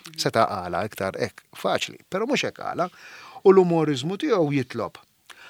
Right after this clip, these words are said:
Qari korroborattiv, għalhekk il-, il-qarrej irid ikun attiv fih dan, eh? Għax il-mod kif poġġiha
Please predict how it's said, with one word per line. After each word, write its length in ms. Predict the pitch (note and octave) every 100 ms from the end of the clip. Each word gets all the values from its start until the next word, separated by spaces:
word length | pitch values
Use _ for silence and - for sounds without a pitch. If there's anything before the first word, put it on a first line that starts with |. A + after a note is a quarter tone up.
| - _ _ -
Qari 280 | G3+ A#3 A#3+ - _
korroborattiv, 1300 | - G3+ B2+ D3+ E3 D3 C#3+ C#3+ B2 - G#3 A#2 - - - _
għalhekk 480 | - B2 G#3 - - - _
il-, 340 | B2+ A2+ A2
il-qarrej 680 | G3 - C#3+ B2+ B2 A#2 A#2+
irid 280 | D#3 C3+ B2
ikun 180 | A#2+ A#2
attiv 480 | G#2 A2+ A2 D3+ - - - _ -
fih 360 | - G2 A#2 - -
dan, 340 | - G#2 F#2 D3 _ _
eh? 200 | B2+ G3 - - - - -
Għax 220 | F#3+ F3
il-mod 380 | G3 G3+ C4 -
kif 240 | - E3 - _
poġġiha 680 | - E3+ C#3 D3+ F3 G2 G2+